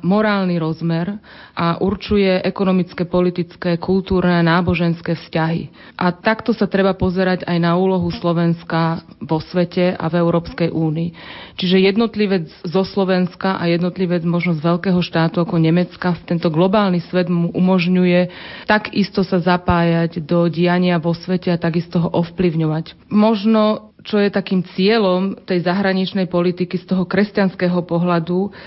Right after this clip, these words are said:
je cieľ, ktorý nás učí sociálna náuka cirkvi a je to integrálny ľudský rozvoj v slobode a dôstojnosti.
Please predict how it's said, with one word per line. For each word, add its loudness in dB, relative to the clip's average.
je 2
cieľ, 2
ktorý 0
nás 0
učí 0
sociálna 2
náuka 2
cirkvi 0
a -2
je 2
to -2
integrálny 2
ľudský -2
rozvoj 2
v -12
slobode 2
a 2
dôstojnosti. 0